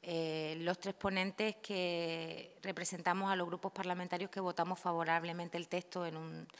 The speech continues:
eh, en un encuentro propiciado por Miradas del Mundo, que pertenece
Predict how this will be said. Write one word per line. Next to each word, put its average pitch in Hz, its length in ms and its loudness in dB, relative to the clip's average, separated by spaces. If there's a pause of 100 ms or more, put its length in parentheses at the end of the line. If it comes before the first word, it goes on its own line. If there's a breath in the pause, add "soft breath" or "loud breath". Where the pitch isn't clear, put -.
(440 loud breath)
eh, - 500 -8 (220)
en 180 100 -8
un 180 100 -2
encuentro 175 800 -2 (240)
propiciado 180 580 0
por 175 340 -2 (140)
Miradas 175 420 4
del 170 140 -4
Mundo, 190 560 -2
que 175 140 -12 (240)
pertenece 165 720 -4